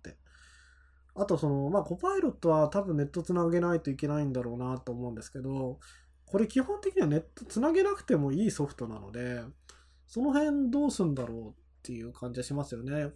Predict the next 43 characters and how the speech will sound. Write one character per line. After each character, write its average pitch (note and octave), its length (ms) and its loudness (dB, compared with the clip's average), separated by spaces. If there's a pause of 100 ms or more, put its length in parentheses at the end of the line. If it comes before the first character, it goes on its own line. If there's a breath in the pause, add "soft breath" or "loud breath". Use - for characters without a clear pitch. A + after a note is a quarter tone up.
(100)
ク F#3 80 0
ラ A3 140 8
ウ A3 80 2
ド A3 120 2
の A3 200 2
ご F#3+ 120 4
時 G3 140 2
世 D3 200 2
に G2+ 240 -10 (220)
結 G#3 180 -4
構 C#3 100 -4
ソ D3 100 -2
フ - 100 -6
ト F#3+ 160 2
ウ F#3 80 4
ェ F#3 160 4
ア C#3 60 2
の B2 80 -4
サ B2+ 140 -6
ブ B2+ 100 -4
ス - 80 -12
ク - 120 -4
リ C3+ 80 -2
プ - 120 -10
シ - 80 -8
ョ C3 100 -2
ン B2+ 60 -4
ビ C3 80 -2
ジ C3 100 -4
ネ A#2 100 -8
ス G#2 140 -14
っ - 20 -14 (220)
て G2+ 240 -12 (1700 loud breath)
い D3 80 -4
け F3 140 6
る F3 80 6
ん E3+ 80 4
だ C#3 100 2
ろ A#2+ 120 -4
う A#2+ 40 -8
か - 180 -16
と - 80 -18
か。 - 280 -20